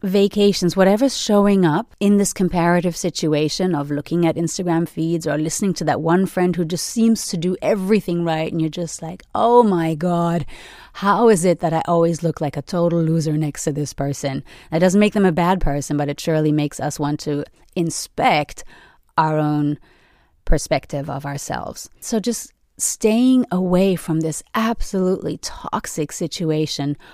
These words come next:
of comparison. Now, I know we've heard this a million times before, which is why the question begs to be asked, "Well, how am I supposed to do that?" Because I do keep catching myself comparing. Well, the most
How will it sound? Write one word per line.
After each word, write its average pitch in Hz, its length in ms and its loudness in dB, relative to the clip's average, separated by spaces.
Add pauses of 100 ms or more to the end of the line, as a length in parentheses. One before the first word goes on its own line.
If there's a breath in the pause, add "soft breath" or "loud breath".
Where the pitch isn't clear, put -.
(120 loud breath)
of - 180 -4
comparison. 147 680 -6
Now, 185 140 4
I 196 100 4
know 214 380 4
we've 160 260 -2
heard 175 300 -2
this 151 200 -8
a 151 60 -2
million 165 460 2
times 165 400 -4
before, - 360 -6
which 165 200 -8
is 170 140 -4
why 196 220 2
the 170 100 2
question 156 480 -2
begs 160 340 -4
to 151 100 -6
be 151 140 -6
asked, 151 420 -6 (300 soft breath)
"Well, 156 140 0
how 190 120 2
am 190 100 4
I 180 40 4
supposed 160 380 -2
to 143 80 -6
do 151 180 -2
that?" - 320 -10 (300 loud breath)
Because 165 260 -2
I 156 100 2
do 165 300 0
keep - 240 -10
catching - 420 -10
myself - 440 -10
comparing. - 600 -10 (680 loud breath)
Well, 185 100 2
the 175 80 4
most 185 260 2